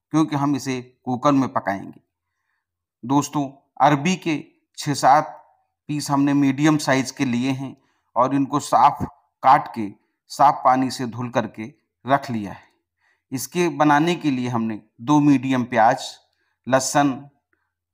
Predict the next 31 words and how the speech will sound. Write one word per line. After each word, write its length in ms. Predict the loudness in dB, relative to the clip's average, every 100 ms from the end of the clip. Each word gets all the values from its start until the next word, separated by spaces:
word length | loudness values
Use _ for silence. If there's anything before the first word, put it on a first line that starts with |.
| _
बारीक 460 | 0 2 2 0 2
काट 280 | 2 2 0
लिया 240 | 0 2
है, 300 | 0 -4 -10
धनिया 360 | -8 -2 2 2
भी 160 | 0
काट 300 | 2 2 2
ली, 140 | -4 -6
हरा 260 | -2 2 2
मिर्च, 420 | 2 -2 -6 -16 _ _ _ -2
टमाटर 380 | 2 2 2 -2
हमने 280 | 0 0 0
दो 200 | -2 -2
लिए 220 | -2 -4
हैं, 280 | -6 -10 -16 _
वो 120 | -10 0
काट 320 | 2 2 -2
लिए 160 | -8
हैं, 120 | -8 -4
लहसुन, 560 | -2 -4 -2 -2 -2 -6 _ _ _ _ _ _ _ _ _ _ _ _ _ _ _ -2
अदरक 360 | 0 4 2 2
का 60 | 0
पेस्ट 360 | 2 0 0 -4
भी 140 | -6
बना 220 | -2 -2 -2
लिया 240 | -4 -8
है 60 | -12
हमने। 1500 | -16 _ _ _ _ _ _ _ _ _ _ _ _ _ -10
इसके 260 | -8 0 2
लिए 200 | 2 2
हमने 280 | 0 0